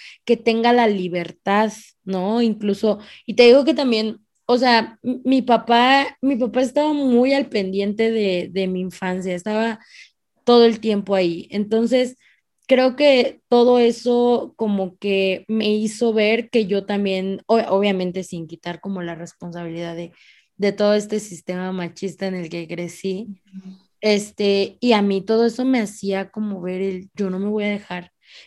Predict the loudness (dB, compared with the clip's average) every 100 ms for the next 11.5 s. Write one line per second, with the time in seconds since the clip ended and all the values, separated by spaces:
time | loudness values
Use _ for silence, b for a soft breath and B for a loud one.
0 | B -4 -2 -2 -4 -4 -6 -8 -10 -12
1 | -12 -14 -14 -8 -6 -2 -2 -2 -4 -4
2 | -4 -4 -10 -6 -4 -4 -4 -4 -6 -10
3 | _ -8 -8 -8 -8 -8 -6 -4 -4 -6
4 | -6 -8 -4 0 0 -2 -6 -6 -6 -4
5 | -6 -8 b b b 0 2 4 6 6
6 | 6 4 2 -2 -2 -2 -2 -2 -2 -4
7 | -6 -2 0 2 0 -2 -6 -10 -10 _
8 | B B B B B _ 6 8 10 10
9 | 8 6 4 6 6 6 4 4 2 0
10 | -4 0 2 2 0 -2 2 2 2 -2
11 | 0 0 -2 -4